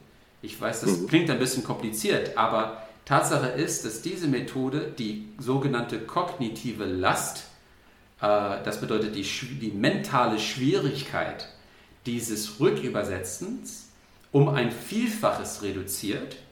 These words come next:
Speaker 1: Und es
Speaker 2: Mhm.
Speaker 1: führt auch dazu, dass ich sehr, sehr schnell anfange, in der Fremdsprache zu denken.
Speaker 2: Mhm, genau.
Speaker 1: Genau.
Speaker 2: Das ist, ja.
Speaker 1: Genau. Und, ähm, und das ist, äh,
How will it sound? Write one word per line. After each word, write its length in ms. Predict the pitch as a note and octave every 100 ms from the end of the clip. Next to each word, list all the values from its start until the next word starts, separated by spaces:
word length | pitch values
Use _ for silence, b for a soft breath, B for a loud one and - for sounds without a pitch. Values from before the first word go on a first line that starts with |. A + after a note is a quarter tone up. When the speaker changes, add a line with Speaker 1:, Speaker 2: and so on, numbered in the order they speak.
| b b b b -
Speaker 1:
Und 160 | B2 G#2
es 140 | E2
Speaker 2:
Mhm. 60 | D#2
Speaker 1:
führt 300 | C#3 C#3+ C#3+
auch 200 | C3+ -
dazu, 440 | C#3 F#3 - B2+
dass 200 | A#2 A2+
ich 100 | A2+
sehr, 320 | G#2+ - F#3 G#3
sehr 180 | D#3
schnell 380 | C#3 - A2+ A2+
anfange, 500 | A#2 B2+ - A2 C3+ C#3+
in 220 | D3 -
der 100 | C#3+
Fremdsprache 600 | - B2 B2+ - A2 G#2+
zu 120 | G#2+
denken. 460 | G#2 A#2+ A#2+ - - - - - - - _ _
Speaker 2:
Mhm, 360 | F#2+ F#2+ F2+ G#2+ - -
genau. 340 | G#2 F2+ E2+ - -
Speaker 1:
Genau. 380 | C3 G2+ F2+ - -
Speaker 2:
Das 160 | - -
ist, 160 | F2+ - -
ja. 180 | G2 F2+
Speaker 1:
Genau. 400 | - C3 F#2+ D2+ D2 - -
Und, 460 | B2+ B2+ C3 B2+ B2+ - -
ähm, 460 | B2+ B2+ B2+ C3 C3
und 240 | B2+ B2+
das 160 | C3+ C3+
ist, 460 | C3+ - - - B2
äh, 480 | A#2 A2+ A#2 A2+